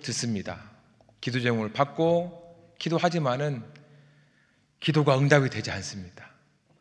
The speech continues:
그런 모습들을 보면은, 아, 저의 연약함, 음, 나약함, 무능함을 느끼게 됩니다.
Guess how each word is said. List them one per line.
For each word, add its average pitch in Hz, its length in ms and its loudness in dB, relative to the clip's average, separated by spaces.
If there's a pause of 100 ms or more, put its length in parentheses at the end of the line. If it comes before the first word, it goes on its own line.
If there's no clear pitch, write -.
(600)
그런 180 260 8
모습들을 165 360 2
보면은, 135 600 -2
아, - 960 -10
저의 180 200 8
연약함, 143 520 4 (600)
음, 90 280 -20 (480)
나약함, 110 640 -4 (680)
무능함을 123 760 4 (580)
느끼게 147 360 4
됩니다. 95 420 -4